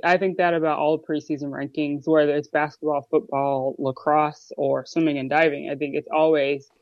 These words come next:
a subjective decision of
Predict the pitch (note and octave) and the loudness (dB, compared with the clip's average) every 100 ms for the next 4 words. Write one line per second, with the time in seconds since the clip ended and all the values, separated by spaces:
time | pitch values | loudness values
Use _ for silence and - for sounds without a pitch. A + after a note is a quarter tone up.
0 | _ _ _ _ F#3 F3+ E3+ C#3 D#3+ D#3+ | _ _ _ _ -2 0 0 2 0 2
1 | E3+ D#3 D#3 D3+ _ _ _ _ _ _ | 2 4 4 0 _ _ _ _ _ _
2 | _ - F3 D#3 - F3 F3 D#3 C3+ C#3 | _ -14 -4 -4 0 2 2 2 -2 -4
3 | D3 - C3+ | -6 -4 -4